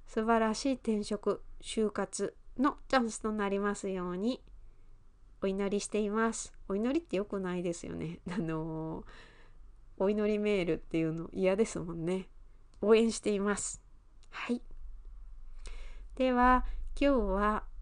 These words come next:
おすすめの就活エージェントの活用メリットについてお話ししました。あとは、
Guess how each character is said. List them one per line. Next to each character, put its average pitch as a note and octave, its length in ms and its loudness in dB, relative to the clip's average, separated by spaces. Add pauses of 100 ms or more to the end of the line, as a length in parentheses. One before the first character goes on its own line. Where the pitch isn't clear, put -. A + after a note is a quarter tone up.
お G#3+ 120 -6
す G#3+ 160 -2
す - 160 -2
め F#3 240 -2
の G#3+ 320 2 (420)
就 G#3+ 340 0
活 G#3 280 -4
エ G3+ 220 4
ー - 20 0
ジ F#3+ 120 -2
ェ F3 120 -2
ン F3 60 -8
ト E3+ 260 0 (640)
の C4+ 200 2 (420)
活 - 300 -4
用 A#3 200 6
メ A#3 200 4
リ G#3 100 0
ッ - 40 -14 (100)
ト - 180 -6 (180)
に G#3+ 120 -4
つ - 160 -4
い A#3 100 0
て D4 140 2
お A#3+ 80 4
話 G3+ 440 -4
し - 40 -10
し G3+ 120 -4
ま A3 220 0
し A3+ 100 -4
た。 G#3+ 380 -2 (1400)
あ D4 100 -2
と A3 240 -2
は、 A3 440 0